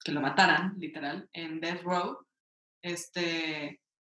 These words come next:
estaban buscando al asesino de Green River. Este,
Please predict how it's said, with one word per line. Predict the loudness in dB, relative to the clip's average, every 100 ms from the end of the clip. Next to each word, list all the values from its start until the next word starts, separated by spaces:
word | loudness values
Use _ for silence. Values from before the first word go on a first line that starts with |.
| _ -6
estaban | 4 8 8 8
buscando | 6 8 10 10
al | 10
asesino | 8 6 4 6 6
de | 6
Green | 4 4 6
River. | 8 8 6 2 -6 _ _ _ _ _ _ -2
Este, | 2 2 -2 0 2 4 0 -4 -8